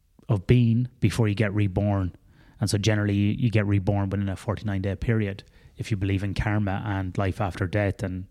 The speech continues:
and whole rebirth. So what's interesting about that is that the,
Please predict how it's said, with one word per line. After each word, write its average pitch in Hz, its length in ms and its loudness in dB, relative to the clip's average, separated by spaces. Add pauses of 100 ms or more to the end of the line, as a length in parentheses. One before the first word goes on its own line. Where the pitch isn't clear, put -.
and 90 140 -4
whole 95 180 -2
rebirth. 92 520 -2 (560)
So 107 460 2 (760)
what's 113 180 4
interesting 123 420 2
about 101 220 0
that 107 220 0
is 101 80 -6
that 107 140 -6
the, 107 200 -2